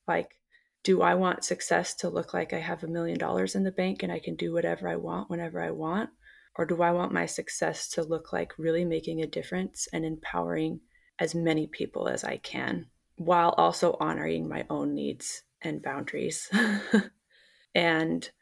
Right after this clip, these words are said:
I think that the more we can all embody that, the more we are all gonna be, like, winners, I guess,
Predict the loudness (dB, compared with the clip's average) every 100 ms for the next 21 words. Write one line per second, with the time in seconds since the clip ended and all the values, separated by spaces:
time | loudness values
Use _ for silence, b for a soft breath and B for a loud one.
0 | _ _ 2 2 2 -2 2 2 2 -2
1 | 0 -2 0 0 -2 -4 -10 -6 -6 -2
2 | -2 0 0 2 2 0 -4 _ -4 -2
3 | 0 0 2 2 2 2 2 0 -8 -20
4 | _ 0 0 0 0 0 0 -4 -6 -8
5 | -8 -6 -2 0 0 -2 -2 -4 -8 -8
6 | -6 -8 -10 _ -8 -8 -6 0 2 2
7 | 0 -2 0 2 4 2